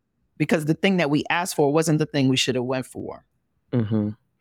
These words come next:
Speaker 2: Did you ever get stuck?
Speaker 1: Oh, shoot.
Speaker 2: <laughs>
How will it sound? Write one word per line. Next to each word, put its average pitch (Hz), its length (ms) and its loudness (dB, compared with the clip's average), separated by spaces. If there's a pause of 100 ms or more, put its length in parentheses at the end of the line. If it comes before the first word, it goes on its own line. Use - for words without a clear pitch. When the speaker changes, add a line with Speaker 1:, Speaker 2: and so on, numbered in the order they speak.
(520)
Speaker 2:
Did 254 220 2
you 370 140 2
ever 262 260 0
get 190 200 2
stuck? - 540 -4 (500)
Speaker 1:
Oh, 208 300 0
shoot. - 600 -10 (600)
Speaker 2:
<laughs> 349 80 0